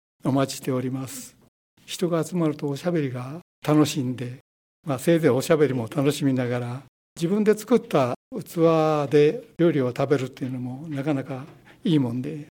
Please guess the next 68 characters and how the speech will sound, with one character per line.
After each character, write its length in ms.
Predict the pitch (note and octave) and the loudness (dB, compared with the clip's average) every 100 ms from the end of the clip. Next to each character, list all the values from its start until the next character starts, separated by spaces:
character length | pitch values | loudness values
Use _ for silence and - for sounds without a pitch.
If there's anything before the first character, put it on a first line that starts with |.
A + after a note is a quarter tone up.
| _ _ | _ _
あ 120 | - E3 | -14 -8
と、 400 | D#3+ C3 C3 G3 _ - | -6 -6 -10 -14 _ -8
サ 160 | - A#3+ | 0 2
ー 80 | |
ク 100 | A#3 | 2
ル 140 | F#3 D3 | 0 0
に 80 | B2+ | -2
参 260 | D3+ G3+ | -2 -2
加 140 | G#3+ F#3+ | -2 -2
す 160 | G#3+ | 0
る 180 | G3 G3+ - - | 0 -2 -8 2
陶 200 | G#3+ A#3 | 4 6
芸 140 | B3+ | 6
っ 40 | B3+ | 4
て 140 | G#3 | 0
い 20 | |
う 60 | D3 | -2
の 40 | |
は 280 | B2+ C#3 D#3 | -2 -8 -6
大 180 | D#3 F#3 | -4 -2
体 200 | G3+ F3+ | -2 -4
費 240 | - A3 | -2 -2
用 180 | A#3 A3+ | 2 2
が 340 | C3+ C3 B2+ - | 0 -4 -8 -8
か 160 | - - | -10 -6
か 120 | F#3 | -4
る 100 | E3 | -4
っ 20 | |
て 180 | F3 C#3+ | -6 -10
い 60 | |
う 20 | C3+ | -6
の 140 | C3+ | -6
が 180 | C3+ C#3 _ _ _ _ | -8 -12 _ _ _ _
一 120 | C#3+ | -14
般 200 | - D#3+ | -4 -4
的 200 | D3+ D3 | -2 -2
な 300 | D#3 D3 D3+ D3+ - - | -2 -2 -6 -12 -20 -12
感 220 | - F3 | -4 -2
覚 240 | F3 D#3 C3 | -2 -4 -6
だ 80 | |
と 100 | A#2 | -6
思 140 | C#3+ C#3+ | -4 -4
う 40 | |
ん 80 | C3+ | -4
で 80 | C3 | -8
す 120 | - | -10
け 80 | C3+ | -10
ど、 80 | C3 - - - - | -12 -14 -20 -16 -6
会 280 | E3+ G3+ F#3+ | 0 0 0
費 40 | |
が 260 | G#3 G3 A3+ - - | 0 -2 -6 -12 -18
月 220 | - - | -10 -4
に 80 | G3 | -2
五 160 | C#3 E3+ | 0 0
百 280 | F#3+ G3+ F#3+ | 0 0 -2
円 320 | E3+ E3+ E3 | -2 -2 -4
な 100 | C#3+ | -6
ん 120 | C3 | -8
で、 220 | C3 B2+ | -8 -10
す 140 | A#2+ F3+ | -8 -4
ご 100 | E3+ | -2
い 100 | C#3 | -2
安 340 | C3+ C3+ A3+ | -6 -4 -4
い 40 | |
で 120 | E3 C3 | -4 -6
す 100 | - | -10
か 120 | C#3+ | -10
ら、 180 | D3 | -10